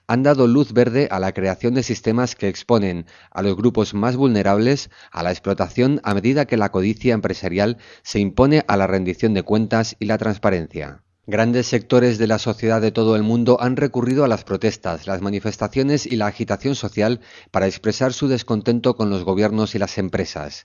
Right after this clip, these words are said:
La respuesta a las protestas ha sido variada. En muchos casos se ha centrado más en ponerles fin por cualquier medio que en abordar los problemas subyacentes. Para recuperar su legitimidad como dirigentes,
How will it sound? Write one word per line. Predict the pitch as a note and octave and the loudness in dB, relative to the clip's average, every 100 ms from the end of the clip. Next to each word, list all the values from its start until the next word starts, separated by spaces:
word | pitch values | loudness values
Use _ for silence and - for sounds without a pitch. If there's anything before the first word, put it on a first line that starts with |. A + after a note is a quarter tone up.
| _ | _
La | F#2 | -2
respuesta | G#2 A2 C#3 C3 C3 | 0 0 -2 -2 0
a | |
las | C3 | 0
protestas | A#2+ A#2+ C3 - C3+ - | 0 0 0 0 -2 -2
ha | - | -10
sido | - C3+ A#2+ | -2 2 2
variada. | F2+ F#2+ E2+ D2+ | 2 0 0 -4
En | - G#2 | -4 -2
muchos | C#3+ C#3 | -2 -2
casos | - C#3 D#3 | -2 -2 -2
se | - | -2
ha | C3 | 0
centrado | D3 B2+ B2+ A2+ | 0 0 2 2
más | G#2+ B2 - | 0 -2 -2
en | A2+ | -2
ponerles | G#2 A2 A2 | -2 0 -2
fin | - A#2 D3 - - _ | 0 -2 -2 -8 -20 _
por | E2+ | -8
cualquier | E2 F#2 A2 G#2+ | -4 -2 -2 0
medio | A2 A2 B2 | 2 4 2
que | - | 2
en | G2 | -2
abordar | F#2 F#2+ F#2+ C#3 | 0 0 0 0
los | D3 | 0
problemas | A2+ G2+ G#2 G#2+ G2+ | 0 0 0 0 -2
subyacentes. | G#2 G2+ G#2 G2+ E2 D#2 D2 - _ _ _ | -4 -2 -2 -4 -6 -10 -12 -16 _ _ _
Para | F#2+ G2 | -2 0
recuperar | F#2+ G2+ G#2 A2 B2 | 0 -2 0 2 2
su | A2+ C3 | 2 0
legitimidad | A#2+ - A#2 A2+ A2+ A#2 | -2 -2 -2 0 2 2
como | A#2 A2 | 2 0
dirigentes, | G#2 G2+ - A#2 A#2 B2 | 0 0 0 -2 2 0